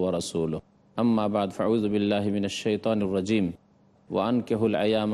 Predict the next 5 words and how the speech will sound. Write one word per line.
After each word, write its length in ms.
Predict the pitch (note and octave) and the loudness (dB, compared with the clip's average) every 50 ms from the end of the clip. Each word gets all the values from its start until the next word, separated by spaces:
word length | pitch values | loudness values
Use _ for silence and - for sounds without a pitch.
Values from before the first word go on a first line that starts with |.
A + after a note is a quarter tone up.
| G#2 G#2 | 0 0
منكم 440 | G#2+ G#2+ G#2 G#2 G#2 G#2 F#2+ - A2 G#2+ | 0 0 0 0 -2 -2 -2 -2 -2 -2
والصالحين 720 | G#2 - - - A2+ G#2+ G#2 G2+ G2+ G2 G#2+ A2+ A2 A2 G#2+ | -2 -4 -2 0 0 0 2 0 0 -2 -2 -2 0 0 0
من 220 | G#2+ G#2+ G#2+ G2+ | 0 0 0 -2
عبادكم 600 | D#2+ F#2 G2+ G2+ A2 G#2+ A2 G2+ G2 G2+ - A2 G#2 | -2 -2 -2 0 0 0 2 2 0 -2 0 -2 0
وإمائكم 1080 | G2+ G2 - G#2+ G#2+ G#2 G#2 G#2 G2+ G2+ G2+ G2+ G2 G2 G2 D2+ G#2+ A2+ A2 - B2 | 0 0 0 0 0 0 0 0 0 0 0 0 0 -2 -2 0 -2 -2 0 0 0